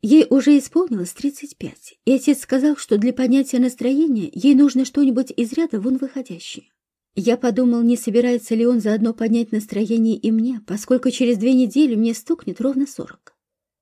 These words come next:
Я догадывался, что получу обычную бутылку Реми Мартин с поздравлением на фирменной карточке, вложенной в коробку. Фиона что-то долго обдумывала, а потом сказала: "Комиссия экономической разведки почти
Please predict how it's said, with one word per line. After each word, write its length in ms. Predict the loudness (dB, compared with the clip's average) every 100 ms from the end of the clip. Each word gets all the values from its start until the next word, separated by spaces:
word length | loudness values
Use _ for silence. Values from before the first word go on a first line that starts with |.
| _ _ _ -4
Я 220 | 2 4
догадывался, 680 | 4 2 0 -4 -12 -12 -10
что 200 | -6 -4
получу 380 | -2 -2 -2 -2
обычную 600 | -2 -2 -4 -2 -4 -2
бутылку 640 | -4 -6 -6 -6 -14 -16 _ _ -4
Реми 360 | 2 6 6 6
Мартин 560 | 4 0 -6 -10 -10 -12
с 120 | -8
поздравлением 760 | -2 0 0 0 2 4 4 4
на 120 | 2
фирменной 420 | 0 0 2 2 0
карточке, 600 | -4 -6 -8 -8 -4 -2
вложенной 440 | 0 0 -2 -6
в 60 | -6
коробку. 560 | -10 -10 _ -20 -20 _ _ _ _ _ _ _ _ _ _
Фиона 420 | -4 4 6 6
что-то 300 | 6 2 2
долго 340 | 2 2 2 -2
обдумывала, 840 | -2 -4 0 0 0 -6 -16 -20 _
а 100 | -6
потом 260 | -2 0 0
сказала: 540 | 0 -10 -10 -14 -20 _ _ _ _ _ _ _ _ _ _ _ -6
"Комиссия 600 | 2 4 4 2 0 0
экономической 680 | -2 0 0 0 -4 -4 -2
разведки 460 | -2 -2 -4 -4 -8
почти 480 | -6 -8 -6 -6